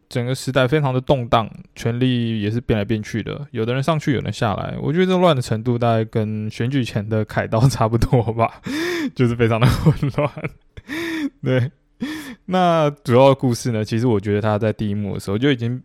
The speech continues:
表达得非常好了，就是在两个人从那个剧场走出来，然后那时候的光线就打在他们两个人身上。场地负责人还问他们说：“哎，你们是多久没有一起演戏？”然后段小楼回答是十年，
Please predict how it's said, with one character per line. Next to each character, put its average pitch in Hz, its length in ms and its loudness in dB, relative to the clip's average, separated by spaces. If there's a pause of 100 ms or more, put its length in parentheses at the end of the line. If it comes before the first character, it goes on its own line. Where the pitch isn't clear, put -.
表 92 160 -2
达 95 140 -2
得 131 80 2
非 135 80 2
常 135 160 2
好 113 200 -2
了， 87 180 -8
就 127 160 -4
是 123 100 0
在 123 260 0 (460)
两 123 220 2
个 127 80 0
人 143 160 0
从 120 500 -4 (400)
那 135 180 -2
个 107 420 0
剧 120 180 0
场 - 220 -8 (320)
走 107 180 -6
出 107 260 -8
来， - 180 -8 (100)
然 104 140 -6
后 104 440 -6
那 123 140 0
时 - 80 -4
候 110 60 0
的 107 80 2
光 110 220 0
线 107 200 -2
就 110 120 -6
打 90 180 -8
在 104 140 -6
他 110 100 -2
们 104 100 -6
两 95 160 -8
个 98 80 -14
人 98 160 -10
身 101 220 -8
上。 92 240 -10 (540)
场 117 220 -4
地 127 140 0
负 139 160 -2
责 123 120 0
人 101 180 -2
还 101 100 -4
问 110 180 -2
他 110 120 -4
们 104 100 -6
说 104 240 -4
：“哎， 151 80 -2
你 156 100 -6
们 110 140 -4
是 120 60 -2
多 110 160 0
久 113 120 -4
没 98 120 -4
有 98 60 -6
一 110 60 -8
起 104 200 -12
演 - 120 -14
戏？” - 300 -14
然 95 120 -6
后 101 380 -6 (380)
段 180 160 4
小 113 140 2
楼 104 100 2
回 107 140 2
答 104 160 0
是 117 80 0
十 92 340 -8
年， 92 180 -8